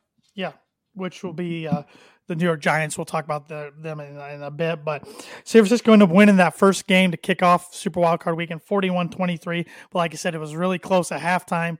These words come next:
even in, well into the third quarter, and then it kinda got busted up. Uh, if you're the Seahawks, do you, uh, give Geno Smith a contract extension, or do you let it play out for another year?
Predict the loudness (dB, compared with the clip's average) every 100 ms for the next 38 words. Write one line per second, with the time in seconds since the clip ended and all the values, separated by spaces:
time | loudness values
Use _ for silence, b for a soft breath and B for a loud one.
0 | b b b b -8 -6 -6 -6 -6 -2
1 | 0 -2 -8 -8 -8 -10 -8 -6 -6 -8
2 | -10 -12 -12 -10 -10 -10 -10 -12 -12 -12
3 | -12 -12 _ B B -8 -6 -8 B B
4 | 0 2 0 0 0 4 2 0 -10 -16
5 | _ b b _ 0 2 4 2 0 0
6 | 2 2 2 -2 -2 -2 -2 -4 -4 -6
7 | -4 -4 -8 -10 -6 -6 -4 -6 -2 -2
8 | -2 -2 -2 0 -2 -6 B B B -2
9 | -2 0 0 0 -2 -6 -4 -6 -8 -12
10 | -16